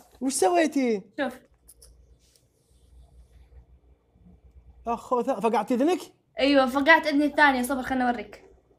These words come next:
Speaker 2: دقيقة.
Speaker 1: يا شياطين، كيف تسمعين ذا الحين؟
Speaker 2: شوي، شوي. صبر، صبر.
Speaker 1: السلم يا الخلاصين.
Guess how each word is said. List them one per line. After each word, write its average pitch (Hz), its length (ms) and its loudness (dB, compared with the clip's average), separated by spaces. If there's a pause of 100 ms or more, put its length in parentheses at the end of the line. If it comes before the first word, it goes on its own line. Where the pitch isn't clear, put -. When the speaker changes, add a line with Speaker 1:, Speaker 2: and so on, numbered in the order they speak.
(2000)
Speaker 2:
دقيقة. 220 480 -12 (3250)
Speaker 1:
يا 269 260 2
شياطين، 254 920 0
كيف - 240 0
تسمعين 403 460 2
ذا 381 100 6
الحين؟ 226 440 4 (840)
Speaker 2:
شوي، 311 320 -2
شوي. 254 380 -4 (680)
صبر، 226 260 -4
صبر. 220 380 -8 (1300)
Speaker 1:
السلم 415 880 0
يا 320 40 -2
الخلاصين. 294 800 -2